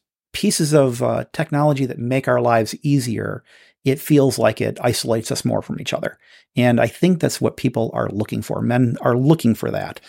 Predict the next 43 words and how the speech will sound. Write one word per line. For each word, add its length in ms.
They're 120
looking 260
for 140
some 240
type 200
of 120
connection 680
that 200
will 100
bring 380
them 340
back 260
together 460
for 640
some 220
type 160
of 160
brotherhood, 440
some 200
type 240
of, 240
uh, 280
camaraderie, 720
if 140
that, 200
you 120
know, 80
would 160
be 100
the 100
great, 240
a, 280
a 40
good 200
word 320
for 240
it. 160
And 640
I 100
think 180
Masonry 600
offers 420
that 360